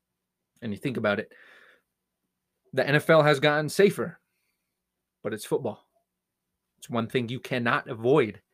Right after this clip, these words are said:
in that sport. It's a contact sport. It's gonna hurt no matter what level it's at,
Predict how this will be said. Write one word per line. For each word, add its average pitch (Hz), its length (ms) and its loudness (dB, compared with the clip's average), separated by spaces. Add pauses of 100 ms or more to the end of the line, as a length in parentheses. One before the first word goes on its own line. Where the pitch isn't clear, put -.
(800)
in 131 80 -10
that 107 160 -6
sport. 127 280 -6
It's 120 100 -12
a - 40 -20
contact 170 320 2
sport. - 220 -10
It's - 100 -18
gonna 143 140 -2
hurt 131 260 -2 (680)
no 104 120 -8
matter 107 260 -4
what 104 340 -8
level 120 360 2
it's 117 200 -2
at, 120 300 0